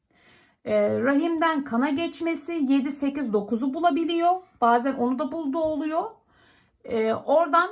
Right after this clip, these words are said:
ka-, e, idrara geçmesi on iki, on üç,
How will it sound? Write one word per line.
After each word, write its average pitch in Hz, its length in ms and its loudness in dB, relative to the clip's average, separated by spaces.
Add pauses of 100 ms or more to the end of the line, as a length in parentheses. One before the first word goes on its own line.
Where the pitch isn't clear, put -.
(160)
ka-, 233 540 2
e, - 60 -10
idrara 285 400 2
geçmesi 370 840 -4 (760)
on 330 200 4
iki, 277 520 -2
on 302 220 0
üç, 269 260 0